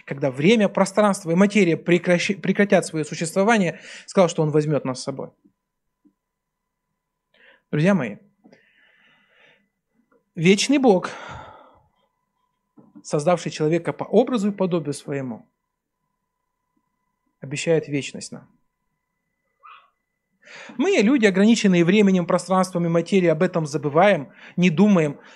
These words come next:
или, может быть, не знаем. Но это есть. И ваша основная часть жизни, ваше существование,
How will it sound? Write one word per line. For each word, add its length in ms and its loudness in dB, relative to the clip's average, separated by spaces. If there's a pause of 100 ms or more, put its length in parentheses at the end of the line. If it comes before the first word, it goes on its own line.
или, 140 0
может 280 -2
быть, 180 -4
не 100 -2
знаем. 340 -8 (1120)
Но 120 2
это 160 0
есть. 440 -6 (1200)
И 100 0
ваша 360 2
основная 580 2
часть 580 0
жизни, 600 0
ваше 340 -6
существование, 1160 0